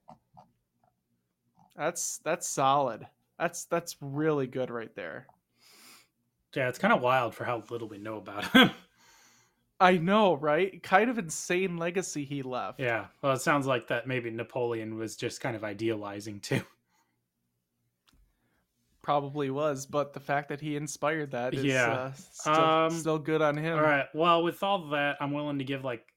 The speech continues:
Speaker 2: oh man, it's gotta be really high, like a nine, right? Napoleon's a pretty big player.
Speaker 1: He's, that's, that's, that's what, what pushed me over the edge was, like, n-,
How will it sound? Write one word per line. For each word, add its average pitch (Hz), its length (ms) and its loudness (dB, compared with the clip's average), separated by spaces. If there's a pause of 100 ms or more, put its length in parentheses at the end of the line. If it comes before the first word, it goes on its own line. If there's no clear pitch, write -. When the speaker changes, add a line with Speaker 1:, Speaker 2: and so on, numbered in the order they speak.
(380)
Speaker 2:
oh 120 100 -6
man, 120 200 -8
it's 120 80 -10
gotta 190 160 -2
be 135 60 -4
really 123 240 -2
high, 110 180 -8
like 104 200 -14
a 104 40 -14
nine, 101 480 -8
right? 104 320 -16 (880)
Napoleon's 127 500 -4
a 104 40 -14
pretty 120 200 -8
big 107 240 -8
player. 110 460 -10 (1080)
Speaker 1:
He's, 202 200 -12
that's, 233 340 2
that's, 294 320 0 (120)
that's 208 280 6
what, 226 120 0
what 208 220 -2
pushed - 320 -2
me 175 100 0
over 156 200 0
the 127 180 -2
edge 110 300 -2
was, 139 180 -8
like, 131 300 -2 (120)
n-, 156 120 -8